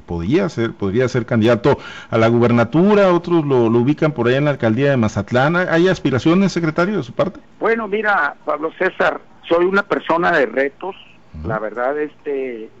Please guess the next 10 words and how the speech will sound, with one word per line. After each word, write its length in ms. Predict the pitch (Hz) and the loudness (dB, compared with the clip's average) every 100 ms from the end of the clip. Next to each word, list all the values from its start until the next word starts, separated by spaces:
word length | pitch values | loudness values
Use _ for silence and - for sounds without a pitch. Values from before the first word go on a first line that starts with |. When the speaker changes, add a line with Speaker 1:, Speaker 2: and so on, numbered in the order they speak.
| - | -8
Speaker 2:
ya 240 | 127 139 151 | -2 0 0
estoy 360 | 139 - 143 | -2 -4 -6
listo. 500 | 143 143 - 170 - - - - | -8 -16 -8 -8 -8 -16 -20 -16
Eh, 120 | 113 107 | -12 -12
así 240 | 113 151 | -12 -12
como 260 | - 156 151 | -8 -8 -8
tomé 500 | 123 107 127 143 139 | -10 -10 -8 -6 -8
el 120 | 117 | -10
reto 560 | 120 131 131 151 139 | -8 -8 -4 -2 -2
y, 240 | 123 110 | -4 -10